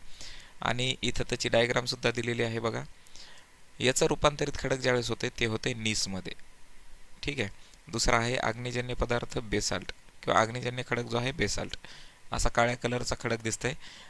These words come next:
आणि याचं जे रूपांतरण होतंय ते होतंय amphibolite-मध्ये.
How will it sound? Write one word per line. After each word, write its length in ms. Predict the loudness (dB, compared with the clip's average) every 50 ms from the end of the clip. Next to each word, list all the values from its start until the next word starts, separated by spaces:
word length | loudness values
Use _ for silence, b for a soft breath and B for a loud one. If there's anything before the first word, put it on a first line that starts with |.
| B -2
आणि 360 | 0 0 2 2 0 0 0 -2
याचं 420 | -4 0 2 2 2 4 2 2
जे 200 | 2 4 2 2
रूपांतरण 480 | 2 4 2 2 2 2 0 0 0 0
होतंय 260 | -2 0 0 -2 -2 -2 B B B B B -4 0
ते 80 | 2
होतंय 340 | 2 2 2 4 2 2 2 0 -6 -12 -16 -16 -16 -16 -14 -12 -14 -14 -14 -14 -14 -12 -2 2
amphibolite-मध्ये. 1080 | 2 2 2 6 6 6 6 6 6 4 4 4 2 0 0 -2 -2 -4 -4 -8 -10